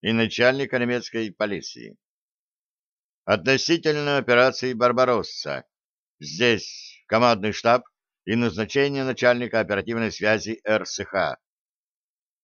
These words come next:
Первое. В дополнение к моему приказу от четырнадцатого июня сорок первого года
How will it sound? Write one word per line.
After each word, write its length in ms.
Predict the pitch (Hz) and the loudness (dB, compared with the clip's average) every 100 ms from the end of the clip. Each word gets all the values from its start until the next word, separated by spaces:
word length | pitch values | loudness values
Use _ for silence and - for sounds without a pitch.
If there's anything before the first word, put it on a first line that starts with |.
| - | 2
Первое. 600 | 107 104 101 98 95 - _ _ _ _ _ _ _ | 4 4 4 2 -2 -8 _ _ _ _ _ _ _
В 40 | - | -2
дополнение 680 | 127 131 143 147 143 139 | 2 4 4 2 2 -2
к 40 | 101 | 0
моему 320 | 113 120 123 | 0 2 0
приказу 520 | 107 104 110 110 110 | -2 2 2 2 0
от 100 | 110 | -2
четырнадцатого 920 | - 120 135 131 110 107 - 92 95 95 | -4 -2 0 0 0 -4 -4 -4 -2 -2
июня 360 | 95 107 113 | -2 -4 -4
сорок 340 | 104 123 101 - | -2 -2 -2 -2
первого 440 | 104 90 82 78 | -2 0 -4 -6
года 360 | 85 95 110 | -4 -2 -2